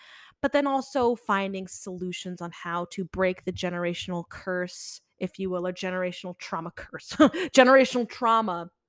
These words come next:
of anxiety, 'cause anxiety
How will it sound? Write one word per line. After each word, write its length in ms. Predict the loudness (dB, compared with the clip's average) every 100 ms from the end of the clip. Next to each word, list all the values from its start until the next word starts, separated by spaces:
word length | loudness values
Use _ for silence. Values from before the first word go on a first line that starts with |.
| _ _ _ -14 -14 _ -20 _ -20 -20 _ _ _ _ _ -2
of 680 | 0 0 -2 -6 -16 -20 -12
anxiety, 400 | -10 -4 -2 -2
'cause 240 | -4 -10 -12
anxiety 540 | -12 -8 -6 -6 -8